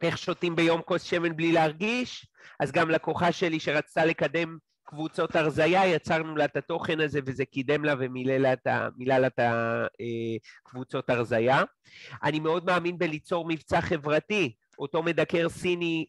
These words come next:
הוא גם לחם בצוק איתן, ואחרי צוק איתן הוא אמר לי, "רוני, אני רוצה לקבל לוחמים שלחמו ללא עלות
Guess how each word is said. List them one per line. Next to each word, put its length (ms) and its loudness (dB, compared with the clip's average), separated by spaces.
הוא 140 -12
גם 180 2
לחם 340 0
בצוק 360 -6
איתן, 460 0
ואחרי 460 0
צוק 260 -10
איתן 340 2
הוא 100 -2
אמר 180 2
לי, 140 0
"רוני, 380 -2
אני 160 -2
רוצה 320 0
לקבל 340 2
לוחמים 540 -4
שלחמו 680 -2
ללא 300 4
עלות 420 0